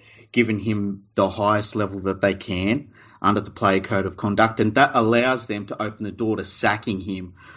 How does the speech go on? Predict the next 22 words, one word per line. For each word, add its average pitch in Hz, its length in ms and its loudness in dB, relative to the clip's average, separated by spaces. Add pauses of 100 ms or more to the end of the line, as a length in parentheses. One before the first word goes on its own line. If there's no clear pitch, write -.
(160)
without 107 420 2
paying 101 340 -4
him. 87 300 -10 (300)
Um, 98 200 0
there 113 160 4
were 110 80 6
rumours 139 500 4
that 131 160 0
they 113 180 4
offered - 360 0
him 107 140 2
a 98 60 -2
one 110 400 0
million 110 340 2
dollar 104 500 4 (300)
just 110 240 0
walk 120 280 2
away 110 240 6
from 104 220 -4
the 98 60 -2
game 101 400 0
settlement, 120 680 0